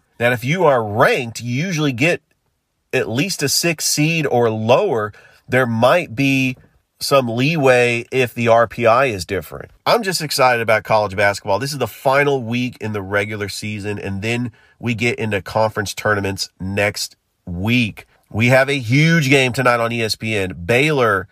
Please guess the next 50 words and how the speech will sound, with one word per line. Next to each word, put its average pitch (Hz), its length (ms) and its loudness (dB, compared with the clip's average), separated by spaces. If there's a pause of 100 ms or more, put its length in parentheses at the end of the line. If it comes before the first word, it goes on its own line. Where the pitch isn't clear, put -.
(180)
taking 131 340 0
on 127 240 2
Texas. 120 460 -2
Can 113 200 -6
Baylor 175 380 0
get 175 200 -2
it 151 100 -4
done 160 200 2
again 147 580 -2 (400)
and 110 180 -6
beat 151 220 -4
Texas 151 400 0
on 143 140 2
the 135 60 -4
road? 127 380 2
I 117 140 2
think 160 280 -4
that 156 120 -2
if 113 180 -4
Baylor 160 480 0 (180)
runs 143 380 2
the 147 100 2
table 156 520 2
and 98 260 -2
wins 139 380 2
out, 139 380 2 (160)
that 113 260 2
they 151 180 2
could 147 200 -4
compete 135 460 -2
for 131 140 2
a 135 40 4
number 135 200 0
one 120 180 0
seed. 127 400 -6
I 151 140 2
still 190 200 -2
think 147 320 -2
Baylor 131 360 2
is 113 100 -4
a 117 60 -2
number 123 180 2
one 107 160 0
seed 135 320 -4
if 95 80 -8
they 104 140 -4
win 107 180 -4
the 101 80 -4
Big 98 160 -4
twelve. 92 340 -4